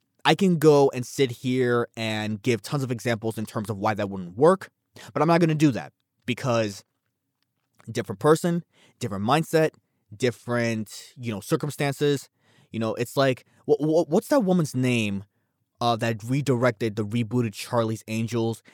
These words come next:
and then she instantly blamed on males that were not fans of this,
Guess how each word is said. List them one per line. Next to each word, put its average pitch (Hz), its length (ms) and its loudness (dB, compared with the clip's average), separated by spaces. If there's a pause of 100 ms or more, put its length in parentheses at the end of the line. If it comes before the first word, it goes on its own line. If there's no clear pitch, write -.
(180)
and 120 160 0
then 117 100 0
she - 320 -4
instantly 127 440 -4
blamed 117 680 -4
on 110 360 -2
males 113 420 -2
that 110 140 -4
were 104 140 -6
not 104 220 -6
fans 104 400 -8
of 104 120 -8
this, 104 440 -6